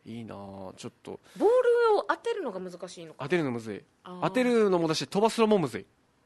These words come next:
Speaker 2: へえ、そうなんだ。あー、ちょっと、なんかできそうな気がする。
Speaker 1: ミートする能力があればいいけど。
Speaker 2: ミート？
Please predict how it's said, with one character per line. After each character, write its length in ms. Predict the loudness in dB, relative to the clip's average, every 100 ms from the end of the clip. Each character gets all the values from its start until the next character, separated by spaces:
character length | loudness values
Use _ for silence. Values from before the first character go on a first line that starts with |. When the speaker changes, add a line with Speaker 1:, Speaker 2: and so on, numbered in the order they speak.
| -14
Speaker 2:
へ 1160 | -8 -6 -4 -4 -4 -4 -4 -4 -4 -6 -6 -6
え、 60 | -10 -20 -20 _ _ _
そ 440 | -10 -4 0 2 2
う 40 |
な 180 | 0 -2
ん 80 | -2
だ。 100 | 0
あ 420 | 2 2 4 2
ー、 20 | 0
ち 140 | -6
ょ 20 |
っ 40 | -10 -6
と、 340 | -4 -4 -6 _ _ _
な 140 | -2 0
ん 40 |
か 100 | 0
で 140 | -2
き 60 | -2
そ 160 | 0 0
う 60 |
な 100 | 0
気 140 | 0 2
が 60 |
す 40 | 4
る。 60 |
Speaker 1:
ミ 80 | 6
ー 60 | 6
ト 80 | 2
す 160 | 2
る 100 | 0
能 160 | 4 4
力 180 | 4 2
が 80 | 2
あ 40 |
れ 80 | 2
ば 120 | 0
い 100 | -2
い 40 | -4
け 100 | -8
ど。 220 | -8 -14 _ -10
Speaker 2:
ミ 160 | -8
ー 40 | -8
ト？ 200 | -12